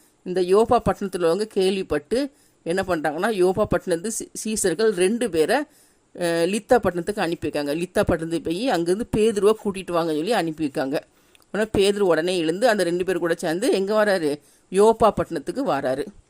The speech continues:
இங்க வந்தோடனே அந்த தொ-, தபித்தால சுத்தி விதவைகள்லாம் இருக்காங்க. அவங்க என்ன பண்றாங்கன்னா,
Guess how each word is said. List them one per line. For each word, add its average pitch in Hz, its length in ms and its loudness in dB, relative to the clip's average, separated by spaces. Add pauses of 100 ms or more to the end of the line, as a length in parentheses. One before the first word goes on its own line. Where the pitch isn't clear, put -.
(320)
இங்க 196 320 0
வந்தோடனே 175 360 2 (420)
அந்த 175 580 2
தொ-, 202 180 0 (360)
தபித்தால 196 480 2
சுத்தி 202 380 -4
விதவைகள்லாம் 185 520 0
இருக்காங்க. 165 580 -2
அவங்க 170 300 0
என்ன 180 180 0
பண்றாங்கன்னா, 175 340 -2